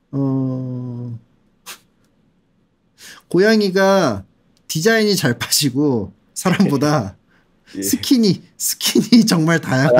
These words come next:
Speaker 2: 다양하다. 예.
Speaker 1: 라는 <laughs> 말씀을 하셨어요.
Speaker 2: 예.
Speaker 1: 요거 좀 부연 설명을 <laughs> 해주실 수 있을까요?
Speaker 2: 요거는
Speaker 1: 사실 게임,
Speaker 2: 그
Speaker 1: 얼핏 들으면 게임 얘기라고 하실 수 있어요.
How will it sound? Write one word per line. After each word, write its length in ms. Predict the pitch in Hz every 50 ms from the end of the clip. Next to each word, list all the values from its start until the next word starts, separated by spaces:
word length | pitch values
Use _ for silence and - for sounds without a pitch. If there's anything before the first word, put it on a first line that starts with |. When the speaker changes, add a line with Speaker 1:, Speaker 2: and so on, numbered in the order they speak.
| 131 135
Speaker 2:
다양하다. 360 | 127 120 127 123 123 117 - - 170 131
예. 80 | 107 107 - _ _ - - _ _ _ - _ _ _ _ - - - - 339 -
Speaker 1:
라는 540 | - 147 165 165 180 - - 202 175 160 139
<laughs> 0 |
말씀을 520 | 139 139 147 143 - 180 - 185 147 139 - -
하셨어요. 840 | 170 196 202 202 - - 135 127 131 147 170 160 131 110 95 - _ _ - - - 92 92 92 - - _ -
Speaker 2:
예. 40 | 156
Speaker 1:
요거 220 | 170 180 226 233 202
좀 300 | 233 226 220 214 190 147
부연 280 | - 190 226 254 254
설명을 360 | 233 240 233 220 214 202 190 - -
<laughs> 40 | -
해주실 360 | 247 202 202 339 320 285 277
수 140 | 233 - 202
있을까요? 760 | 170 - - 175 - - - 147 139 147 180 208 302 - - - _ _ _ _ _ _ _ _ - - _ _ _ _ _ -
Speaker 2:
요거는 160 | - - 160
Speaker 1:
사실 320 | 175 190 226 226 220 180 180 175
게임, 480 | 175 262 285 302 311 302 294 294 277 -
Speaker 2:
그 120 | - - -
Speaker 1:
얼핏 280 | 202 247 285 277 415 -
들으면 240 | - 330 320 285 240
게임 300 | 277 320 330 339 330 320
얘기라고 640 | 311 277 240 262 254 247 240 233 220 208 202 180 202
하실 280 | 208 208 208 233 214
수 100 | 196 196 175
있어요. 480 | 139 - 160 143 127 127 165 226 285